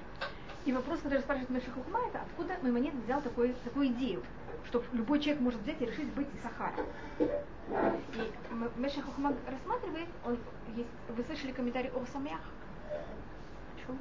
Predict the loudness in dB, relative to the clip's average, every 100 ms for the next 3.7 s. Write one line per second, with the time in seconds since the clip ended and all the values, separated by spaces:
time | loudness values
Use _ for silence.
0 | -6 -4 -2 -2 -2 -2 -2 -2 -6 -8
1 | -4 -4 -4 -6 -2 -2 -2 -6 -6 -6
2 | -6 -6 -6 -4 -6 -6 -8 0 2 2
3 | -2 -6 -6 -8 -6 -4 -4